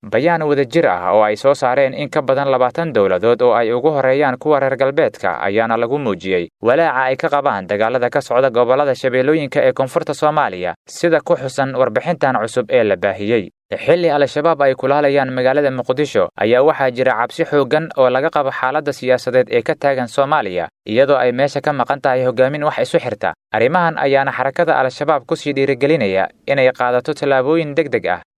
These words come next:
ayaa lagu soo gabagabeeyey warbixinta uu daabacay wargeyska Hon Observer oo diiradda saara arrimaha Geeska Afrika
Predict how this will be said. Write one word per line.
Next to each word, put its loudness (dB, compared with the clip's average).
ayaa 0
lagu -2
soo 0
gabagabeeyey 0
warbixinta -2
uu 0
daabacay -2
wargeyska -4
Hon -4
Observer -4
oo 2
diiradda 0
saara -2
arrimaha -2
Geeska -2
Afrika -4